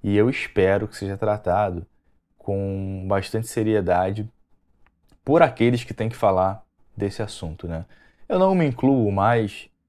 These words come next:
nesse meio, mas eu vou dar aqui os meus dois centavos pra, pra galera que ainda tá aqui no canal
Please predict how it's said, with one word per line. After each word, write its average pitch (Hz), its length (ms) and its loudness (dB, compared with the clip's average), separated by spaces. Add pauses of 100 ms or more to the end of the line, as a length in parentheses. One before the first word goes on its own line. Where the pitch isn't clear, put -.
(260)
nesse 98 340 -4
meio, 98 460 0 (380)
mas 107 260 2
eu 117 80 0
vou 110 140 2
dar 101 160 2
aqui 101 360 -4 (280)
os 101 180 -4
meus 98 840 -4 (640)
dois 101 300 0
centavos 92 760 -2 (600)
pra, 92 1300 -2 (300)
pra 113 160 0
galera 110 340 2
que 117 180 -4
ainda 120 360 -2
tá 101 180 -6
aqui 98 180 -10
no 98 100 -12
canal 92 460 -10